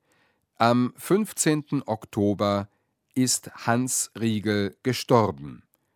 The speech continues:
Er wurde neunzig Jahre alt. Der Name Haribo ist eine Abkürzung.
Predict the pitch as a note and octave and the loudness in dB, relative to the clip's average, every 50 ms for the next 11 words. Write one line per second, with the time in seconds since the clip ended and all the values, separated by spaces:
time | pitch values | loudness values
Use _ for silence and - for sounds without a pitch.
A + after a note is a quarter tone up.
0 | _ _ _ _ _ _ _ _ _ - B2 C3 C#3 C#3+ D3 B2+ G#2+ G#2+ G#2+ G#2+ | _ _ _ _ _ _ _ _ _ 0 2 4 4 4 4 2 2 4 4 4
1 | G#2+ F#2 G#2+ G#2+ G#2 G#2 - _ - G#2 G2+ F#2+ F#2 F2+ F2+ F2 - - - A#2 | 4 4 2 2 0 0 -4 _ -4 -2 0 0 0 -2 -4 -4 -4 -2 -2 -2
2 | G#2+ - - - - - E2+ G2 F2+ G2 G#2 G#2+ G#2 G2+ F#2+ - - - F#2 E2 | -2 -4 -8 -20 -14 -8 -6 -4 -2 -2 -2 -2 -2 -4 -6 -6 -6 -6 -6 -6
3 | C#2+ - - - - - _ _ _ _ _ _ _ _ _ _ _ _ _ _ | -6 -10 -16 -20 -20 -20 _ _ _ _ _ _ _ _ _ _ _ _ _ _
4 | _ _ _ _ _ _ _ _ _ _ _ _ _ _ _ - G#2 A2+ A2+ A2+ | _ _ _ _ _ _ _ _ _ _ _ _ _ _ _ -4 0 2 4 4
5 | A2 A2 G#2 G2+ G#2 A2+ A#2 A#2+ B2 A#2+ A#2 A2+ G#2+ F#2+ F2 - _ - G2 B2+ | 4 4 2 2 2 2 2 2 2 2 2 2 0 0 -2 -8 _ -8 -4 0
6 | F3 F#3+ D#3 A#2+ G2+ F#2 F2 D2 F#2 F2+ F#2 G#2 C3 E3 F#3 F3+ _ _ _ _ | 0 0 2 0 0 -2 -2 -4 -2 0 0 2 2 0 -2 -4 _ _ _ _
7 | _ _ _ - B2+ B2+ B2 - - - - _ - G2+ G2+ G#2 G2+ G#2 G#2+ G#2+ | _ _ _ 0 0 2 2 2 -2 -4 -10 _ -4 -2 0 0 0 0 0 -2
8 | - _ - - A#2+ - - - - - - G#2+ F#2 - - - - - - C3+ | -4 _ -4 -2 -2 -2 -2 -6 -12 -6 -4 -4 -4 -4 -6 -8 -8 -8 -8 -10
9 | A#2+ A#2 - | -12 -16 -20